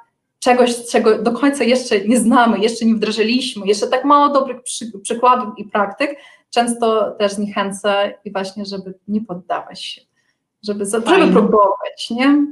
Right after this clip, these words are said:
Speaker 1: Żeby próbować.
Speaker 2: Bo, mm,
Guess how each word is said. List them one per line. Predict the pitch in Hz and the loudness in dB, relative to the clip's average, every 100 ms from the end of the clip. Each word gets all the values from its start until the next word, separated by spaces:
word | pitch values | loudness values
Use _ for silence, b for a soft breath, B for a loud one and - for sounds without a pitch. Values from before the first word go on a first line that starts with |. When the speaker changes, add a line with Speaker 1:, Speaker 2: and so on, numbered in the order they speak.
| - | -6
Speaker 1:
Żeby | 240 233 | -6 -6
próbować. | 233 208 214 214 190 - - - _ - 294 - _ _ B B 247 | -6 -6 -4 -4 -8 -8 -10 -12 _ -12 -12 -14 _ _ B B -8
Speaker 2:
Bo, | 233 240 - | -4 -4 -2
mm, | 226 | -6